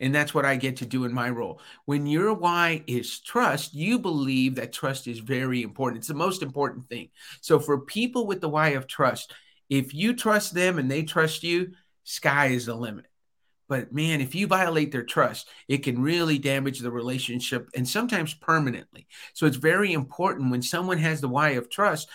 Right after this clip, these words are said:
to know that, hey, they're gonna be reliable. If Gigi says she's gonna do something, guess what? She's gonna do it. You can just count on it. On the other side, Gigi expects that from other people. So very important for people with the why of trust to let people know, "Hey,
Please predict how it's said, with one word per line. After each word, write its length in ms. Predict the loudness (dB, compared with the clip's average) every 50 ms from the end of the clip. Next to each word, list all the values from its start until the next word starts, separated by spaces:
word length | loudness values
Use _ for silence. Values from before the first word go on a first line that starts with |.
| -20 -20 -20 _ -4
to 80 | 0 0
know 300 | 2 2 4 4 4 4
that, 240 | 2 0 -2 -4 -8 -12
hey, 360 | -6 0 2 2 2 2 0 0
they're 240 | 2 2 4 2 2
gonna 180 | 0 -2 -2
be 160 | 0 2 2
reliable. 640 | 2 4 2 0 0 0 0 -2 -2 -6 -8 -12 -14 _
If 140 | -8 -8 -4
Gigi 340 | -2 0 0 0 0 -2 -2
says 220 | 0 0 0 0
she's 180 | 0 -4 -6 -4
gonna 160 | -2 -2 -2
do 160 | -2 -2 -4
something, 340 | -4 -2 -4 -4 -4 -4 -4
guess 240 | -2 0 -2 0 2
what? 260 | 2 2 2 2 -2 _ _ -20 -20 _ -10
She's 360 | -6 -2 0 2 2 2 2
gonna 220 | 2 2 2 2
do 180 | 2 2 0 0
it. 120 | 0 0
You 100 | -2 -4
can 180 | -2 -2 -2 -2
just 240 | -2 -2 -4 -4 -4
count 300 | -2 0 2 2 2 0
on 140 | 0 -2 -6
it. 80 | -12 _ -20 -20 -14 -4 2
On 160 | 4 4 4
the 140 | 4 4 4
other 200 | 4 4 4 2
side, 420 | 0 0 -2 0 0 -2 -4 -4 -4
Gigi 320 | -4 -2 -2 2 0 0
expects 460 | 0 0 -4 0 0 0 0 0 -2
that 240 | -4 -4 -4 -6 -8
from 180 | -6 -6 -4 -4
other 180 | -6 -8 -10
people. 360 | -14 -14 -16 -16 -16 -18 -20 _ -20 -20 -20 _
So 120 | -4 0 2
very 260 | 4 4 6 4 4
important 460 | 2 2 2 2 0 2 0 -4 -2
for 140 | -2 -2 -2
people 340 | -2 -2 -4 -2 0 0 0
with 120 | 0 0
the 80 | -2 -2
why 160 | -2 0 0
of 100 | -2 -2
trust 280 | -2 -2 -2 -2 -4
to 60 | -8 -8
let 380 | -6 -2 0 0 0 0 -2
people 300 | -6 -6 -6 -4 -2 -2
know, 160 | 0 0 -2
"Hey, 300 | 0 0 -2 -2 -2 -4